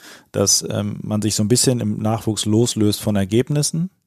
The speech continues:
und, äh, und eher auf das Erkennen vom Potenzial und die Weiterentwicklung der einzelnen Spieler, äh, d-, äh, des Potenzials der einzelnen Spieler darauf konzentriert.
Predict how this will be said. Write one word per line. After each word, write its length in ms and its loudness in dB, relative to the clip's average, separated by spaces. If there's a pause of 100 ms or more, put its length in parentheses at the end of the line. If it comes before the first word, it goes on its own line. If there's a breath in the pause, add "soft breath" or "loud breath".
(400)
und, 400 -2
äh, 360 0
und 340 -6
eher 280 4
auf 180 -2
das 280 0
Erkennen 480 0
vom 180 -2
Potenzial 680 2
und 160 0
die 80 0
Weiterentwicklung 600 2
der 120 0
einzelnen 300 0
Spieler, 420 0 (540 soft breath)
äh, 100 -8
d-, 100 -4
äh, 340 -2
des 160 -4
Potenzials 600 2
der 100 2
einzelnen 280 0
Spieler 420 0
darauf 340 -2
konzentriert. 640 -2